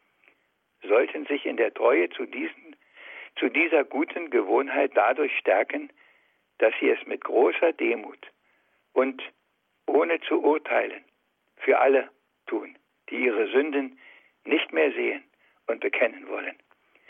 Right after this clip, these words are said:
Und vielleicht mit großer Selbstverständlichkeit oft kommunizieren.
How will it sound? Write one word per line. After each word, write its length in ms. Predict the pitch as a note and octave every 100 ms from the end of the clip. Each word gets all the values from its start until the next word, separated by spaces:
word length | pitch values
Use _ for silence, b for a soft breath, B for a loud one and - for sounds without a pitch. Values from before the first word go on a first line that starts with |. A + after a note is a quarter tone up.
| B B B
Und 140 | -
vielleicht 440 | C3+ B2 F3 - D#3+
mit 160 | C#3
großer 520 | - E3 G#3+ G#3 F#3+
Selbstverständlichkeit 1300 | - C#3+ - F3 D#3 - D#3 D3+ D3+ - C3+ C#3 C#3 - - _ _ _ -
oft 300 | A2+ - -
kommunizieren. 960 | C#3 C3 C#3 C#3+ - - - - -